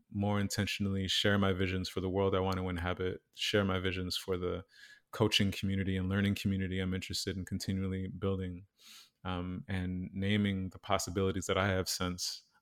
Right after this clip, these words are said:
of, that, um, we can live it and inhabit a planet where all people are free from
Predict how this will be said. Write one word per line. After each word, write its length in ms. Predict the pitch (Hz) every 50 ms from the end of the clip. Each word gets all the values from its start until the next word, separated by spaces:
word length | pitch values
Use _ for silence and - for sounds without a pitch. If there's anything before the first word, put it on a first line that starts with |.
| _
of, 240 | 92 90 87 90 85 - - _ _ _ _ _ _ _ _ _ _ _ _ -
that, 300 | 98 92 87 87 90 - - _ _ _ _ _ _ _ _
um, 320 | 98 92 92 - - - - - 160 - _
we 120 | - 101 101
can 320 | - - 98 95 95 92 92
live 220 | 107 113 104 92
it 140 | 98 95 - -
and 180 | 104 98 92 90
inhabit 500 | 92 90 85 78 90 104 107 104 98 -
a 60 | 98
planet 440 | - - - 92 90 90 90 90 -
where 120 | 92 92
all 120 | 92 92 95
people 320 | - - 104 - - 92
are 80 | 90 87
free 520 | - - - - 98 95 92 90 90 90
from 460 | 92 - - - 92 90 90 92 95